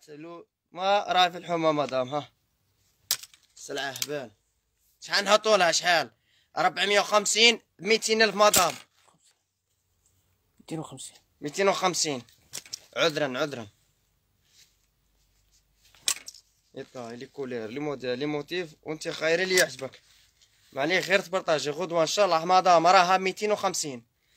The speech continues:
Speaker 1: سلعة وسومة. فيهم بزاف لي كولير، لي موديل.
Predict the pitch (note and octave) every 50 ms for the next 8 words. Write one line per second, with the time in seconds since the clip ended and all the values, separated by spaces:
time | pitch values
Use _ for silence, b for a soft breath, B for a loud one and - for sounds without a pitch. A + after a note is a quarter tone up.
0 | b b b b - - F3 E3+ F3+ G#3 G#3+ F#3+ - - G3 E3+ C#3+ B2 A#2+ _
1 | _ _ _ _ _ _ _ _ _ _ _ _ _ _ _ _ _ _ _ _
2 | _ _ _ _ _ _ A3 A3+ G#3 F3 D#3 D#3 D3+ D#3+ A#3 A3+ G3 G#3 G#3+ -
3 | - G3+ F#3+ F#3 F3+ F3 E3 F3 F#3 F#3 F3+ E3+ D3+ D#3+ E3 D#3+ D#3